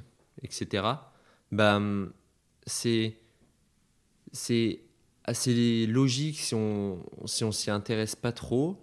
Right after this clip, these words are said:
On se dit, euh, « Oui, bah, c'est du bois, c'est logique. » Mais, euh, si on s'y intéresse, on se rend compte qu'en fait, c'est, euh, des liaisons entre, entre atomes.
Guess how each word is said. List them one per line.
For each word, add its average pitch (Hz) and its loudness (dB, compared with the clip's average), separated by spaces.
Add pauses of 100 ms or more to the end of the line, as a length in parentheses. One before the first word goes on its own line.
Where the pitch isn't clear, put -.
(100)
On 98 -6
se 87 -12
dit, 104 0
euh, « 92 2
Oui, 101 0
bah, 95 -4
c'est - -6
du 92 -4
bois, 104 2
c'est 98 -6
logique. » 92 -8 (720)
Mais, 107 2
euh, 101 2 (720)
si - -4
on 156 2
s'y 151 0
intéresse, 123 0
on 107 -2
se - -10
rend 98 -4
compte 123 -4
qu'en 98 -4
fait, 107 -4
c'est, 95 -2
euh, 90 0 (400)
des 104 4
liaisons 101 2 (120)
entre, 95 -2
entre 92 -4
atomes. 104 -2